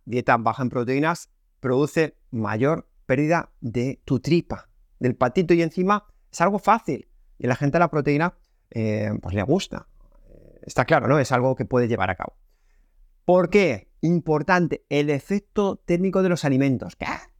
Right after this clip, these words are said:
Sí, el tef, que es la cantidad de energía que el cuerpo necesita para digerir o absorber y metabolizar tus alimentos, ¿vale? Las proteínas tienen un tef más alto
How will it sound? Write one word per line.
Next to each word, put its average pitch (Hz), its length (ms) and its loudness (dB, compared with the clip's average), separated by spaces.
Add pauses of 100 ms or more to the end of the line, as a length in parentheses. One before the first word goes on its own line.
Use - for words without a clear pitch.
Sí, 147 340 2
el 120 140 -4
tef, 131 280 0 (280)
que - 80 -2
es 165 80 0
la 196 140 2
cantidad 156 420 0
de 123 60 -4
energía 208 640 -2 (440)
que 151 100 2
el 143 80 2
cuerpo 190 320 0
necesita 175 560 -2
para 147 320 2
digerir 143 720 -2 (180)
o 131 160 0
absorber 131 640 0 (140)
y 143 100 0
metabolizar 131 460 2
tus 151 160 -8
alimentos, 117 460 -4 (500)
¿vale? 165 320 0
Las 135 160 2
proteínas 160 420 0
tienen 175 460 0
un 117 160 -6
tef 196 360 2 (380)
más 143 260 0
alto 185 480 0